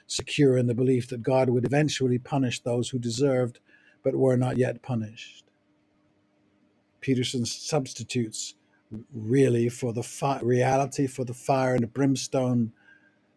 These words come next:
preacher filling his congregants with self-righteous passion. And it's true that maybe the church was right in their book burning and their play banning days.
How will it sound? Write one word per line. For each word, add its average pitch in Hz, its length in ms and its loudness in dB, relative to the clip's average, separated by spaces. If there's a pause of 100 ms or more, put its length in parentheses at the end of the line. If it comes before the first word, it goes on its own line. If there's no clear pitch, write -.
(140)
preacher 147 480 2
filling 139 340 4
his 127 180 2
congregants 123 640 -4
with 123 140 -4
self-righteous 120 920 -4 (100)
passion. 113 480 -4 (3000)
And 131 100 0
it's 131 180 0
true 226 380 2 (2250)
that 160 160 4
maybe 156 300 6
the 151 80 0
church 151 360 2
was 147 160 2
right 196 320 -2
in 147 120 4
their 135 140 4
book 143 280 0 (160)
burning 127 400 2
and 120 140 0
their 123 220 -2 (260)
play 139 260 4
banning 120 540 0
days. 117 560 -4